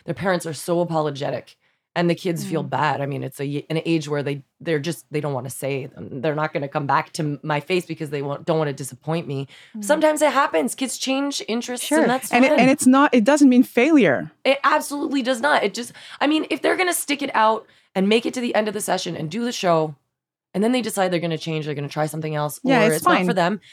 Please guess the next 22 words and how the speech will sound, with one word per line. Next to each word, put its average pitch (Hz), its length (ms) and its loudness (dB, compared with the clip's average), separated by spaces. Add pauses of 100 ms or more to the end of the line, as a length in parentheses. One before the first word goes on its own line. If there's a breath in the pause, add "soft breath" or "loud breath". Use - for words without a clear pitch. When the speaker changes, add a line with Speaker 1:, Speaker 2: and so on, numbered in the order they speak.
(120)
Speaker 1:
that's - 180 -10
fine. 277 380 -4
Speaker 2:
Mm. 139 180 -2 (200 soft breath)
Speaker 1:
They'll 247 180 2
have 277 120 0
accomplished 208 600 -2
something, 170 400 -4
and 175 80 -2
then 160 80 -2
they'll 160 220 -2
know 175 460 2
in, 202 320 -2 (140)
inside 240 460 0
of 196 100 -6
them 151 300 0 (380 soft breath)
that 175 200 0
they, 190 440 0 (640)
ils 208 100 2
ont 202 160 6
été 208 120 2
au 185 100 4
bout. 156 260 -4